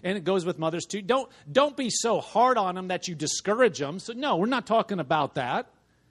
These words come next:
But gosh, we're so far over here where people <laughs> don't do anything with their children. I'm talking about in society, and we're talking about don't let that be the model.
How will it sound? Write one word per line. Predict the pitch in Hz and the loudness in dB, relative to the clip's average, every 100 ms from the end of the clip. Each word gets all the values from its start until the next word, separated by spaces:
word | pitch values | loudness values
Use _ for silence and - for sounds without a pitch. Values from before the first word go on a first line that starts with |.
| _ - | _ -8
But | 349 | -2
gosh, | - - - | -2 -2 -6
we're | 370 | -6
so | - 403 381 | -6 -6 -6
far | - 381 370 | -4 -4 -2
over | 359 294 180 | -2 -2 -2
here | 240 381 | 0 0
where | 339 226 | 2 0
people | 294 320 320 | 0 -4 -6
<laughs> | 180 | -6
don't | 320 226 | -8 -2
do | 311 320 | 0 2
anything | 370 403 - 170 117 _ - | 0 -4 -4 -6 -6 _ -8
with | 247 262 | -2 -2
their | 254 | -2
children. | 180 320 370 254 | -6 -4 -2 -2
I'm | 214 | 0
talking | 277 269 | 2 0
about | 262 277 | -2 -6
in | 233 | -4
society, | 220 - 277 311 220 | -4 0 0 2 0
and | 202 | -2
we're | 311 | 0
talking | 285 269 233 | 2 0 -2
about | 208 233 - - 160 | 0 0 0 -6 2
don't | 285 294 | 2 4
let | 285 269 | 0 2
that | 262 262 | 2 2
be | 262 | 0
the | 220 | 0
model. | 208 226 214 131 82 | 2 4 2 0 -6